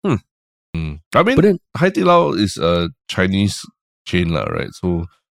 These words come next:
Speaker 2: you know, in China, in China, academic achievement is, is also, also very, very, very, uh, coveted as well, lah, right?
Speaker 1: Yeah. I mean, so, so l-, that's why their Instagram, a lot of the posts are in Chinese. Then I was thinking, like, "Huh,
Speaker 2: Mm.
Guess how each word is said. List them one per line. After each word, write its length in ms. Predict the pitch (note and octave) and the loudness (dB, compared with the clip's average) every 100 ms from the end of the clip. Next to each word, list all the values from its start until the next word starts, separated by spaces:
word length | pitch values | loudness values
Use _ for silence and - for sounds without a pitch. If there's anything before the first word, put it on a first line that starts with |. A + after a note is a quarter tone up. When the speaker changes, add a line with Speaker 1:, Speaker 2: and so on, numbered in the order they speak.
| _ _ - | _ _ -6
Speaker 2:
you 100 | F#2+ | 0
know, 80 | G2 | 0
in 100 | E2+ | 0
China, 400 | - F#2 F#2+ G2 - | 0 2 2 0 -2
in 140 | F2+ | -6
China, 340 | F2+ F#2 F#2+ G2 | 0 2 4 4
academic 460 | E2 - F2 E2 F2 | 2 0 0 0 -2
achievement 480 | C#2+ - D#2+ E2+ D#2+ | -6 -8 -6 -4 -4
is, 160 | D2 - | -6 -10
is 200 | E2 - | -14 -14
also, 480 | - D#2+ D#2+ D#2+ - | -10 -4 -4 -4 -6
also 320 | F2 - F2+ | -6 -2 0
very, 280 | E2+ D#2+ E2 | 0 0 0
very, 220 | D#2+ D#2 D#2 | 0 0 0
very, 380 | D2+ D2+ D#2 | -2 -2 -4
uh, 420 | - D2 - - G2+ _ _ - | -4 -4 -4 -4 -8 _ _ -4
coveted 440 | D#2+ D2+ - - | -2 -2 -4 -6
as 120 | C2 | -6
well, 140 | D2+ D2+ | -6 -6
lah, 140 | - - | -8 -8
right? 140 | - | -4
Speaker 1:
Yeah. 320 | G2+ G2 D#2 C#2+ - | 0 2 2 -4 -4
I 40 | D#3+ | 2
mean, 160 | A3 - _ | 2 0 _
so, 240 | - F#3+ D#3+ | -2 -2 0
so 160 | E3+ - | -4 -6
l-, 240 | F#3+ F#3 F3+ | -4 0 2
that's 160 | F3+ | 0
why 140 | C4+ D4 | 0 0
their 260 | D3+ A#2 | 4 4
Instagram, 640 | G#2+ B2+ - E3 F3+ G3 F3 - | 4 0 0 0 2 2 -2 0
a 60 | E3+ | 2
lot 180 | B3 G#3 | 4 4
of 80 | |
the 80 | A2+ | 2
posts 300 | F2+ D3 C#3 | 2 2 2
are 200 | F2 C#3 | 2 2
in 140 | B2 F2 | 2 0
Chinese. 420 | - F2 F#3 - | -2 0 0 -2
Then 120 | E3 | -2
I 40 | G#3+ | -2
was 120 | F3 | -2
thinking, 300 | D#3+ D3+ F#3 | -4 -2 0
like, 160 | G#2+ B2 | 2 2
"Huh, 200 | D#3+ F2+ | 2 0
Speaker 2:
Mm. 160 | D2+ | -2